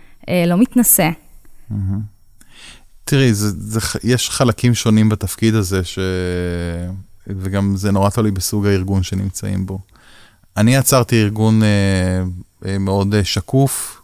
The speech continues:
Speaker 2: ש-, ששם את העובדים שלו במרכז, מתוך הבנה שזה המשאב הכי חשוב שיש ל-,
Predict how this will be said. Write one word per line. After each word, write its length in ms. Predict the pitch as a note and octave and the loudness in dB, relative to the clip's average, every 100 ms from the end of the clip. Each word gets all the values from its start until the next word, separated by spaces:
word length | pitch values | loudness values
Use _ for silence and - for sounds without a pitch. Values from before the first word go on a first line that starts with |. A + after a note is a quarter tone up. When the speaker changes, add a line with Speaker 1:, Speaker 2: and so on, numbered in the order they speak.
| - | -14
Speaker 2:
ש-, 180 | - G2+ F#2+ F#2+ F#2+ G2 F#2+ F#2+ F#2+ - _ _ | -6 -4 -2 -2 -4 -4 -6 -6 -10 -16 _ _
ששם 580 | - - F#2+ - A2+ A2 | -16 -12 -4 0 4 2
את 140 | G#2 | 2
העובדים 1080 | G#2+ G2 G2 - - _ _ - F#2 G2+ A#2+ | 2 2 0 -4 -12 _ _ -12 -6 0 0
שלו 380 | A#2 A#2+ A2 G2+ - - - - - | 0 -2 -2 -4 -8 -20 -20 -18 -6
במרכז, 720 | G2 F#2+ F2+ - B2+ C3+ B2+ - _ _ _ G#2+ | -4 -4 -4 0 0 0 -4 -12 _ _ _ -10
מתוך 400 | F#2+ A2+ - A#2 | -6 -6 -2 -2
הבנה 320 | A2 A#2 C#3 | 2 2 2
שזה 360 | - G#2 A2 | 0 -2 2
המשאב 440 | A#2 A2 - A#2 G#2 | 2 2 0 0 -2
הכי 200 | - A#2 | -4 -8
חשוב 320 | G2+ - G2+ | -8 -6 -6
שיש 340 | - G2+ G2 | -4 -4 -4
ל-, 60 | G2 | -4